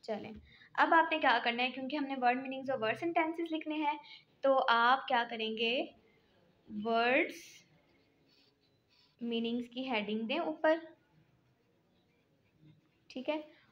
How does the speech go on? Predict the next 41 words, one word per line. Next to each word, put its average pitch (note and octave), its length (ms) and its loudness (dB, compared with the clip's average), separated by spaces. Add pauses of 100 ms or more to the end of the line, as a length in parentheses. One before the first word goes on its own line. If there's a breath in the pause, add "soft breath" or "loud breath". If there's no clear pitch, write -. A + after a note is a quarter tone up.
(120)
और A#3+ 120 4
आपने B3 300 6
center B3+ 460 0
में C#4 240 -2
line A3 300 0
draw G3+ 220 -4
कर G#3 180 -8
देनी G#3 260 -20
है, - 120 -20
ठीक B3 140 -10
है, D4 100 -2
बिल्कुल C#4 300 -6
center G#3 460 -6
में G#3 140 -18 (640)
इस C#4 200 -2
तरीके G#3+ 340 -2
से, - 140 -16
ठीक - 200 -8
है। D#4+ 120 4 (240 loud breath)
अब A3+ 180 2
one C4 240 4
by D#4 160 8
one C#4+ 140 2
हम C#4+ 260 2
words A3+ 260 2
लिखते D#4 260 0
हैं D#4 240 0
और B3+ 180 0
साथ A3 320 0
में A#3 80 -4
उनका A3+ 280 -2
meaning A3 340 -2
write G3+ 240 -6
करते - 240 -16
हैं। A3 80 -18 (440 soft breath)
तो C4+ 80 0 (100)
पहला C4 320 2 (100)
word C4+ 180 6
है C#4+ 180 2
हमारा A#3 440 0 (540 soft breath)
piping, A#3 560 -2